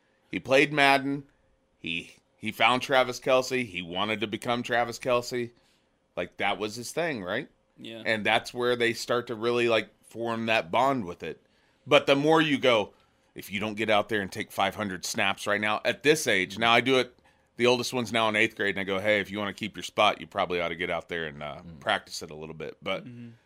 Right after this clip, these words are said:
Speaker 1: at this age, forcing it on them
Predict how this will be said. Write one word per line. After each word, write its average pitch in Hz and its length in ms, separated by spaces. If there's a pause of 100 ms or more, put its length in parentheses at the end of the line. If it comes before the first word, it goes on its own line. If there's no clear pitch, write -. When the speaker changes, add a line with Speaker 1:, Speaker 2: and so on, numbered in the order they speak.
(120)
Speaker 1:
at 117 140
this 147 240
age, 113 420 (340)
forcing 151 500
it 139 240
on 139 180
them 143 300